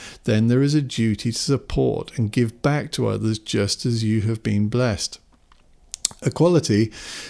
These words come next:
let's say an equal number of male versus female airline pilots, is a stupid goal. Equality for male and female to choose pilot as a career is what feminism means to me.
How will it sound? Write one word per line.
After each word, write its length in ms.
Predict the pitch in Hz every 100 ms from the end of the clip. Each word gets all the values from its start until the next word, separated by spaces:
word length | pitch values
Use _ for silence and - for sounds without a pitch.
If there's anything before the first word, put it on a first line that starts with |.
| - 123
let's 240 | 123 -
say 160 | 123 120
an 80 |
equal 320 | 123 139 - 117
number 360 | 120 123 117
of 80 | 113
male 340 | 117 120 117
versus 420 | 113 117 104 110 104
female 500 | - 120 113 110 -
airline 440 | 139 139 120 110
pilots, 460 | 101 104 107 120 -
is 140 | 131
a 60 | 131
stupid 600 | - - 135 120 131 127
goal. 500 | 147 143 117 90 - - - - - -
Equality 640 | - - 170 170 - 117
for 140 | -
male 360 | 117 120 127 123
and 160 | 117 107
female 600 | 127 123 104 101 110 113
to 160 | -
choose 680 | 110 - - 180 190 170 147
pilot 480 | - 123 107 104 113
as 140 | 101
a 60 | 98
career 580 | - 131 160 123 95 107
is 140 | 117
what 260 | 110 - -
feminism 640 | 107 104 104 104 107 107
means 300 | 101 101 98
to 100 | -
me. 500 | 113 131 120 -